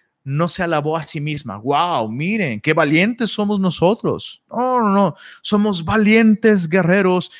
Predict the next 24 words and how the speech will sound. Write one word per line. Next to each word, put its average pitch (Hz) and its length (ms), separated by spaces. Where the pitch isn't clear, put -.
y 165 100
Dios 214 380
le 196 120
da 214 200
sus - 500
peores 202 540
batallas 190 460
a 185 40
sus 170 240
mejores 190 640
guerreros. 180 300
No, 285 280
no, 294 120
no. 262 340
La 156 100
nación 180 280
de 233 60
Israel 196 300
no 202 120
tenía 202 300
esa 226 140
actitud. 175 480
Es 107 220
Dios 123 680